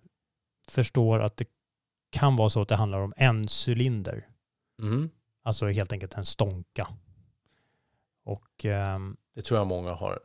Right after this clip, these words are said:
Speaker 2: listat ut.
Speaker 1: Mm.
Speaker 2: Tror du det?
Speaker 1: Sen är ju frågan om hur stor.
Speaker 2: Mm.
Speaker 1: Ehm, vi snackar en motor.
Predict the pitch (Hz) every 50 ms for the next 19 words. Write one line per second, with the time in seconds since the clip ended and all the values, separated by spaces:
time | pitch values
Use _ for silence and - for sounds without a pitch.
0 | _ - - - - - - - - - - - - 120 117 120 123 127 131 139
1 | 147 123 117 110 104 101 110 - _ _ _ _ - - - 139 143 143 139 135
2 | 120 - 131 110 113 113 107 107 110 104 98 - - - - 139 87 85 90 92
3 | - - - - - - - - _ _ _ _ _ _ _ _ _ _ - 104
4 | 98 98 104 110 117 _ _ _ _ _ _ _ _ _ _ _ _ _ _ _
5 | _ - 107 101 101 104 104 104 104 104 104 104 104 107 107 107 - _ _ _
6 | _ _ _ _ _ _ _ _ _ _ _ _ _ - - 131 120 117 113 -
7 | - - 135 131 117 - _ _ _ - - 143 131 127 123 123 - _ _ _
8 | _ _ _ _ _ _ _ _ _ _ _ _ _ _ _ _ _ _ _ _
9 | _ _ _ _ _ _ _ _ _ _ _ _ _ _ _ _ _ _ _ _
10 | _ _ _ _ - 117 117 117 120 123 117 107 101 104 - - - 139 131 127
11 | 120